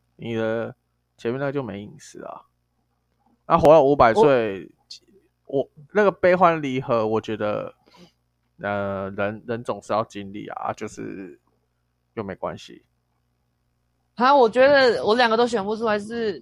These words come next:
Speaker 2: 第一个也是跟你一样，前面那个太没有隐私了，我非常需要隐私的人。
Speaker 1: 嗯哼。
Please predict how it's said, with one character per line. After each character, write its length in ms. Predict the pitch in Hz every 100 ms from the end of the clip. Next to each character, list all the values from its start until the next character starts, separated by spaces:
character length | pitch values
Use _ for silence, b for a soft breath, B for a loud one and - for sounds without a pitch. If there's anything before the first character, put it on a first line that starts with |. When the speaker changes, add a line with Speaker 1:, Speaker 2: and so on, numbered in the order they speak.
| _
Speaker 2:
第 140 | 240
一 20 | 254
个 140 | 220
也 100 | 180
是 60 | 202
跟 160 | 214
你 160 | 202 170
一 40 |
样， 380 | 185 185 165 156
前 160 | 175 185
面 120 | 196
那 120 | 202
个 180 | 190 165
太 180 | 160 185
没 140 | 175
有 100 | 151
隐 220 | 151 139 139
私 360 | - 143 139
了， 200 | 135 - _ - _
我 120 | 156
非 160 | 160 208
常 120 | 180
需 80 | 180
要 140 | 175
隐 220 | 151 135
私 240 | 107 117 147
的 120 | 143
人。 160 | 127
Speaker 1:
嗯 60 |
哼。 40 | -